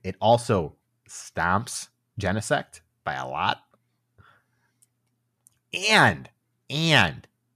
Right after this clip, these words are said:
it beats most shadow bug types. Pinsir and Scizor do have more D P S, but significantly less survivability.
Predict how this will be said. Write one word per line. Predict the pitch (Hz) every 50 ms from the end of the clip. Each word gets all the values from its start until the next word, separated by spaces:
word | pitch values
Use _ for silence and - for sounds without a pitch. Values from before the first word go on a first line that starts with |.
| _ _ _ -
it | 131 135 143 - 107
beats | - 120 117 117 113 - - - - _ _
most | - 107 104 110 117 127 131 139 151 170 180 180 180 - - - - -
shadow | - - - 127 120 123 123 117 107
bug | 98 101 92 87 73
types. | - 73 - - - - - - - - _ _ _ _ _ _ _ _ _ _ _ _ _
Pinsir | - - 147 139 131 - 160 151 143 147 -
and | 127 117 113 113 110
Scizor | - - 120 120 120 107 117 120 120 117 120 117 127 131 - _ - 92 -
do | - 117 123
have | 117 110 107 107 101
more | 101 107 107 110 104
D | 95 110 110 101
P | 110 110 110
S, | 104 107 110 120 - - - - _ _ _ _ _ _ 107 95 -
but | - 104 95 92 92 - - -
significantly | - - - 110 92 95 92 98 104 110 104 - - - 107 92 90 90
less | 90 90 85 - -
survivability. | - 95 85 85 85 82 78 78 82 82 80 78 80 80 78 76 73 -